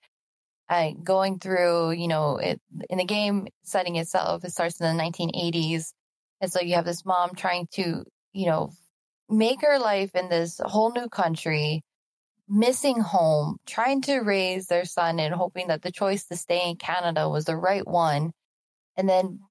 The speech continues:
because, because culturally they're so different and their English isn't so strong, they're struggling to find work, um, struggling to, uh, just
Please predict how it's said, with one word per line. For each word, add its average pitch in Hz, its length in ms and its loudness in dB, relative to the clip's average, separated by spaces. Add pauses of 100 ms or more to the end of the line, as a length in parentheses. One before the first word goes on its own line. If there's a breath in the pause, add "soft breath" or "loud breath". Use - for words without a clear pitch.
(260)
because, 240 800 -2 (320)
because 202 300 0
culturally 185 540 0
they're 170 180 0
so 180 160 -2
different 185 500 0
and 165 140 -2
their 151 120 -2
English 208 320 0
isn't 180 280 -4
so 175 160 2
strong, 180 420 0
they're 160 240 0 (160)
struggling 165 500 -2
to 151 80 -4
find 151 320 -2
work, 202 420 0 (540 loud breath)
um, 156 220 0 (100)
struggling 165 640 -4
to, 156 420 -2 (580)
uh, 151 280 4 (120)
just 185 400 0